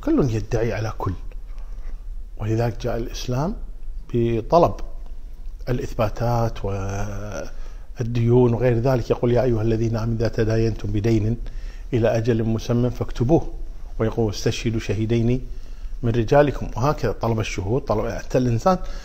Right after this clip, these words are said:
يوثق ما له وما عليه، حتى في عقد الزواج حط،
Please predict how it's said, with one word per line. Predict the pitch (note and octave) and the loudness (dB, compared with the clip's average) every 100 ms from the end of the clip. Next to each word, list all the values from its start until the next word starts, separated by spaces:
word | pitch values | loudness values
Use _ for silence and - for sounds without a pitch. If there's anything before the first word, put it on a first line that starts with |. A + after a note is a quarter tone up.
| - - - | -10 -10 -2
يوثق | C3 F3 G3+ - C#3 - - - - - - | 6 6 6 2 0 0 -4 -6 -6 -8 -6
ما | A2 B2 | 0 4
له | C#3+ D3 | 4 4
وما | A3+ G3+ G3 | 6 6 4
عليه، | F#3 G3+ - - - - - - - - - | 2 2 0 -4 -10 -10 -12 -12 -12 -10 0
حتى | C#3+ - B2 | 0 2 2
في | A2+ | 2
عقد | A#2 A#2+ | 2 2
الزواج | G2+ A2 A2 A2 A2+ | 2 4 4 4 2
حط، | - | -2